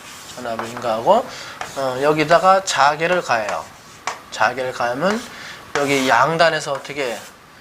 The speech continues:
어, 전압이 나오는데 이걸 홀 전압이라고 그러죠. 홀 전압. 어, 홀 전압이다. 이렇게 이야기를 합니다. 홀 전압이다.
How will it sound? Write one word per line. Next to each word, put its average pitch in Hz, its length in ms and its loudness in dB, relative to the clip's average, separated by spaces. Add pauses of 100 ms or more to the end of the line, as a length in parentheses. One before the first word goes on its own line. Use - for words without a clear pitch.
(300)
어, 127 360 -6
전압이 156 360 4
나오는데 139 500 0
이걸 170 200 -2
홀 233 240 0
전압이라고 185 400 4
그러죠. 113 220 -6
홀 117 160 -8
전압. 117 400 -2
어, - 480 -18
홀 131 100 -12
전압이다. 113 520 -8
이렇게 127 460 -2 (360)
이야기를 - 280 -6
합니다. 127 580 4 (540)
홀 120 80 -10
전압이다. 113 800 -6